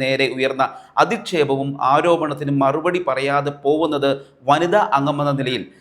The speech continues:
വ്യക്തിപരമായി ചീത്തപ്പേരുണ്ടാക്കുന്നതാണെന്ന് സരയു പ്രതികരിച്ചു. അമ്മ എക്സിക്യൂട്ടീവ് കമ്മിറ്റി പിരിച്ചുവിട്ടതിൽ വ്യക്തിപരമായി തനിക്ക് എതിർപ്പുണ്ടായിരുന്നുവെന്നാണ് അനന്യയുടെ പ്രതികരണം. സംഭവത്തെ തുടർന്ന്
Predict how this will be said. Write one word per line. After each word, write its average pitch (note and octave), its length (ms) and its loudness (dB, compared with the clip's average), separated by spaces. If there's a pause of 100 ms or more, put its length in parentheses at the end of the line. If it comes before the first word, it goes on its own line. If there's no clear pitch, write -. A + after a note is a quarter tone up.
(160)
വ്യക്തിപരമായി D3 640 0 (100)
ചീത്തപ്പേരുണ്ടാക്കുന്നതാണെന്ന് C#3+ 1200 -2 (200)
സരയു D#3 380 2 (120)
പ്രതികരിച്ചു. G2 480 -8 (200)
അമ്മ A#2+ 180 -4 (100)
എക്സിക്യൂട്ടീവ് B2+ 520 -10
കമ്മിറ്റി B2 400 -8
പിരിച്ചുവിട്ടതിൽ B2+ 600 -6 (440)
വ്യക്തിപരമായി E3+ 600 0
തനിക്ക് C#3+ 280 -2
എതിർപ്പുണ്ടായിരുന്നുവെന്നാണ് C3+ 1000 -2 (200)
അനന്യയുടെ D3+ 500 -2 (100)
പ്രതികരണം. F2+ 400 -10 (240)
സംഭവത്തെ G#3 440 2 (100)
തുടർന്ന് D#3 300 0